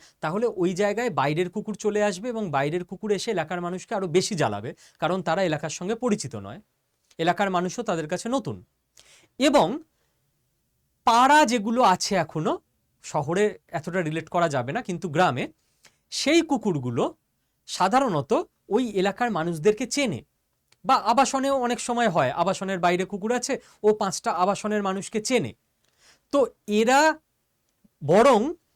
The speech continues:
রাতে এলাকায় অন্য কোনো চোর, দুষ্কৃতী, ছেঁচড় এরা ঢুকলে চিৎকার করে বাকিদের সজাগ করে দেয় এবং ওই এলাকার মানুষ গেলে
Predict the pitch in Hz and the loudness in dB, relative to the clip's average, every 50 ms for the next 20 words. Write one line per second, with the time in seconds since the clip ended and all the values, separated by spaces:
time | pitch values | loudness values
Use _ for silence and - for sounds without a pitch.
0 | _ _ - 135 139 165 208 233 - - 247 185 196 254 226 - - 180 196 214 | _ _ -2 0 4 4 4 4 4 2 4 4 4 4 0 -2 -2 2 2 2
1 | 214 214 - 254 269 - - _ - 214 208 220 233 240 247 262 294 285 294 262 | 2 0 0 -2 -2 -2 -4 _ -2 -2 0 0 0 -2 0 0 0 0 0 -2
2 | 269 262 277 269 254 - _ - - 240 233 233 233 226 175 185 214 208 - - | 0 0 0 -2 -2 -6 _ -6 -2 0 2 2 2 2 2 0 -2 -2 -4 -8
3 | - 226 226 - 233 233 220 220 - - 214 208 - 233 226 226 - - 196 208 | -10 -10 -8 -6 -6 -6 -6 -6 -6 -6 -6 -4 -2 0 0 0 -2 -2 0 2
4 | 254 277 233 190 214 214 - 147 160 220 285 - - - _ _ - 233 220 - | 4 4 4 2 0 -2 -2 -2 -2 -2 -2 -4 -10 -20 _ _ -8 -6 -6 -6
5 | - - 254 240 220 226 247 254 247 208 190 - - 226 214 240 220 - - 208 | -2 -2 0 0 0 0 0 0 2 2 0 0 -2 -4 -4 -4 -4 -2 -4 -2
6 | 202 262 269 269 - 254 233 196 170 165 214 302 359 - - - _ _ 185 190 | 0 0 0 0 0 0 0 2 2 4 2 2 2 -2 -8 -20 _ _ 0 2
7 | 214 247 233 202 247 285 - _ _ _ _ _ 175 196 254 262 208 175 185 180 | 4 4 4 4 2 -4 -10 _ _ _ _ _ 2 2 2 2 2 0 2 2
8 | 233 247 247 - 311 311 277 247 226 226 240 214 151 139 127 143 156 151 151 233 | 2 2 2 2 2 2 4 2 2 0 0 -2 -4 -4 -2 -2 0 0 0 0
9 | 311 | -2